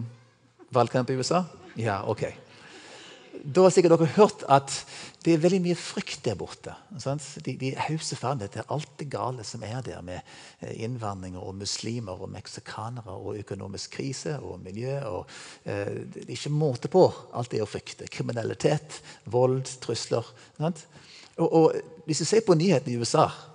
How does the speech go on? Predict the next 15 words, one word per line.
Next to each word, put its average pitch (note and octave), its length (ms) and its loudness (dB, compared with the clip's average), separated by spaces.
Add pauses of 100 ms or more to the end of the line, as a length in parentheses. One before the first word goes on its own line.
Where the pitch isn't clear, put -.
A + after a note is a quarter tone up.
(200)
så - 140 -6
er C#3+ 80 0
det C3+ 80 0
veldig F3 260 4
mye C#3+ 240 -2
negativt C3 540 -2 (180)
som A2 160 -8
kommer A#2 240 -8
frem C#3+ 160 -4
der. - 220 -8 (340)
Du - 60 -16
ser - 180 -10
om E3 140 -4
disse C3 180 -6
her, A2+ 160 0